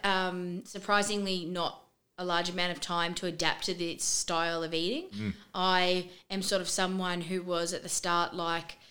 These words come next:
Speaker 1: I was so ready to change. I was just like, "Just tell me what to do and I'll do it," sort of thing.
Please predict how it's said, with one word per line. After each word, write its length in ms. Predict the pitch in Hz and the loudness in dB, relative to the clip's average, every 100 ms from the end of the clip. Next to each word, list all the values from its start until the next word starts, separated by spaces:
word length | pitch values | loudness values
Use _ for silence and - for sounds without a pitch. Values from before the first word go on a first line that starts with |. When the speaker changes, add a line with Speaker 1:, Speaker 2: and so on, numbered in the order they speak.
| _ _ - | _ _ -4
Speaker 1:
I 60 | |
was 140 | 180 175 | 0 2
so 180 | 208 | 4
ready 320 | 202 190 185 170 | 4 4 2 0
to 100 | 165 | 2
change. 460 | - 170 165 170 | 4 4 4 0
I 100 | 170 | 0
was 200 | 170 165 | 0 0
just 280 | - 175 - | 0 2 4
like, 200 | 170 165 | 2 2
"Just 180 | 175 - | 2 2
tell 140 | 180 | 2
me 60 | 175 | 0
what 220 | 165 - | 0 -2
to 60 | - | 0
do 200 | 170 165 | 0 0
and 100 | 160 | 0
I'll 80 | 156 | -2
do 200 | 165 160 | -2 -2
it," 160 | - | -2
sort 180 | - 170 | -4 -4
of 80 | 160 | -2
thing. 340 | - 220 381 | 0 0 0